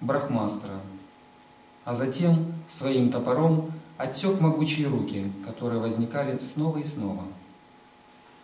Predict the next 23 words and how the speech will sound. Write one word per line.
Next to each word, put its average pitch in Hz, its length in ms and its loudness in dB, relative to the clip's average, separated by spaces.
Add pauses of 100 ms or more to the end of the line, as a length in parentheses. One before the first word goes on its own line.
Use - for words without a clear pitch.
(380)
Когда 147 340 4
руки 151 260 2
Картавири 123 600 0
в 107 80 -6
конце 117 300 -4
концов 113 400 -4
прекратили 123 580 -2
появляться 131 560 0
вновь, 110 320 0 (640)
он 120 160 2
все-таки 151 640 0 (240)
не 156 120 6
потерял 165 420 4
присутствие 156 560 0
духа. 98 380 -2 (960)
Он 156 300 8
унижал 147 480 8
Парашураму 131 800 2
и 131 80 0
ранил 160 280 8
его 151 220 6
различным 143 540 2
оружием, 95 640 -2